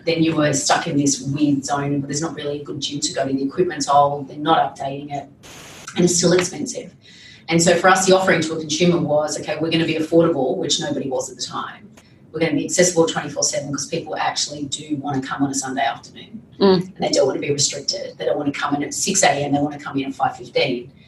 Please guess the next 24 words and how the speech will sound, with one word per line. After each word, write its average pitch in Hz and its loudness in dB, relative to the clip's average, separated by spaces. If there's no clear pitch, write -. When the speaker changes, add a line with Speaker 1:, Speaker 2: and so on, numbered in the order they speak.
Speaker 1:
And 156 -6
so 165 2
accessibility 165 4
and 139 2
affordability 147 0
from 151 -4
a 143 -4
consumer's 202 2
pain 143 -2
point 135 -6
was 151 -12
like, 143 -4
if 165 -4
we're 254 6
forty-nine 170 2
ninety-five, 135 -4
which - -10
is 139 -12
where 143 -4
we 135 -10
launched 156 -8
into 131 -12
the - -8
country, - -20